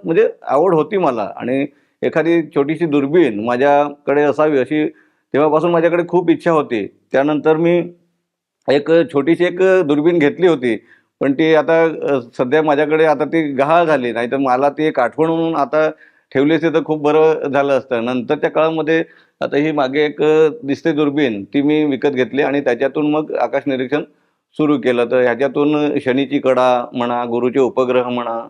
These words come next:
एकदम बऱ्यापैकी दिसतात आणि त्याच्यातूनच अजून मग आवड निर्माण होत गेली. नंतर मी एक, अ, मोठी, अ, दुर्बीण घेतली आणि, अ, मग बाकीच्या मित्रांनी सांगितलं की, "ह्या, म्हणजे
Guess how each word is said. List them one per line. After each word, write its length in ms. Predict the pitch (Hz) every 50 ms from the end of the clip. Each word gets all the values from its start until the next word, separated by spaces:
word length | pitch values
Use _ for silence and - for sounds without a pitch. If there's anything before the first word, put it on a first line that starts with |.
| _ _ _ -
एकदम 420 | 175 175 165 196 202 196 175 139 135
बऱ्यापैकी 400 | 151 165 180 175 170 160 143 156
दिसतात 380 | 139 131 123 - - 110 101 92 - _ _ _ _ _ _ _
आणि 200 | - 131 151 160 160 -
त्याच्यातूनच 640 | - - - 143 135 127 156 160 165 170 175 170 165
अजून 240 | 147 139 160 170 170
मग 220 | 170 170 165 - - -
आवड 280 | - 135 139 151 156 151
निर्माण 300 | 156 147 147 147 151 151
होत 180 | 147 151 147 139
गेली. 300 | 135 147 147 147 151 151
नंतर 360 | 147 - 120 123 117 117 139
मी 160 | 139 143 143
एक, 140 | 143 - 139
अ, 140 | 139 139 127 - - - 123
मोठी, 500 | 127 123 120 117 - 143 147 143 - - -
अ, 160 | 127 131 131
दुर्बीण 360 | 131 127 135 131 135 143 143
घेतली 300 | 135 135 120 120 131 127
आणि, 240 | 131 123 131 135 139 - _ _ _ - - _ _ _ _ _ _ -
अ, 40 | -
मग 320 | 123 120 123 135 139 135
बाकीच्या 720 | 127 117 107 - 151 151 151 170 165 165 170 165 160 - -
मित्रांनी 460 | 151 147 139 131 151 160 165 175 175
सांगितलं 380 | 151 170 165 175 170 143 139 139
की, 260 | 131 123 147 151 151
"ह्या, 540 | 143 123 123 131 143 151 147 - _ - -
म्हणजे 400 | 131 127 131 127 147 147 143 143